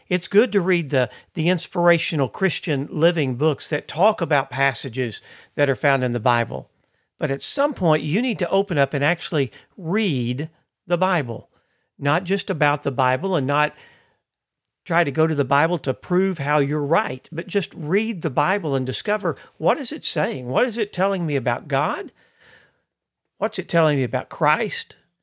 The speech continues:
And what is it wa-, telling me that I need to do in my life? And, and, and read that Word of God.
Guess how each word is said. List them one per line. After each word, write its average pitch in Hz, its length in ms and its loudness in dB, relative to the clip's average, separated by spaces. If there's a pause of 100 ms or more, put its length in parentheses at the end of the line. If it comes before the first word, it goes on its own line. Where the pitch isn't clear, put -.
(520)
And 131 140 -4
what 180 140 0
is 269 120 -8
it - 120 -6
wa-, 180 180 -2 (140)
telling 196 320 -2
me 170 100 0
that 151 240 -2
I 160 220 0
need 190 240 -2
to 151 100 -2
do 156 260 0
in 127 160 -2
my 127 220 0
life? 117 500 -6
And, 127 200 -4
and, 143 240 -2 (200)
and 156 300 -2
read 285 300 -2
that 185 180 0
Word 175 220 0
of 131 120 -8
God. 117 400 -4